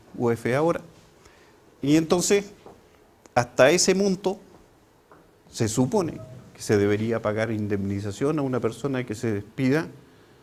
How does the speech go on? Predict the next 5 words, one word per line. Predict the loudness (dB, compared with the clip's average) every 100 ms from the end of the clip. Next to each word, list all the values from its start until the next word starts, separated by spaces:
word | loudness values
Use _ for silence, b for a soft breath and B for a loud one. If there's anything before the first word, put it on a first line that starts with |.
| b b b -6
en | -6 -4
Chile. | -2 -2 -2 -12 -20 -20 -20 -20 -20 B B B B
Entonces, | -4 -2 -2 -4
si | -2
usted | -4 -2 -2